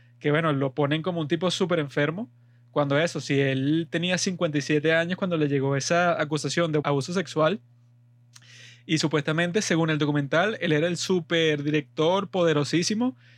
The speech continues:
que pudo haber tenido sexo, eso, con todas las mujeres atractivas del mundo, y, y no sé, eso, abusarla sexualmente y tal,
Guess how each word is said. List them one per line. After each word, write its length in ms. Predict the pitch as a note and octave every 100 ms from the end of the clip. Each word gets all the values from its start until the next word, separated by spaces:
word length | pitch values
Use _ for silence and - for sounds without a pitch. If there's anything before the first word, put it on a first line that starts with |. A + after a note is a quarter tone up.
| - -
que 120 | D3
pudo 180 | D#3 D#3
haber 180 | E3
tenido 240 | F3 F#3+ F#3+
sexo, 480 | F#3 E3+ - G3+ F3+
eso, 460 | F#3 D#3+ C3+ B2 - - -
con 160 | - D3+
todas 240 | D#3 D#3+
las 100 | F#3+
mujeres 560 | F#3+ D#3+ D3+ E3+ G3 F#3 -
atractivas 460 | F3+ E3 D#3+ E3
del 100 | G3
mundo, 380 | E3 F3+ F#3+ C4 _ _ _ _ _ _ _ _ - -
y, 460 | D3 D3 C#3 C#3
y 40 | C3+
no 120 | C#3+
sé, 440 | - D#3 E3+ D#3 E3
eso, 360 | - D3 C#3+
abusarla 540 | - D3+ C#3+ - D3 D3+
sexualmente 540 | F#3 - D3+ E3 E3+
y 40 | D3+
tal, 260 | D#3 G3+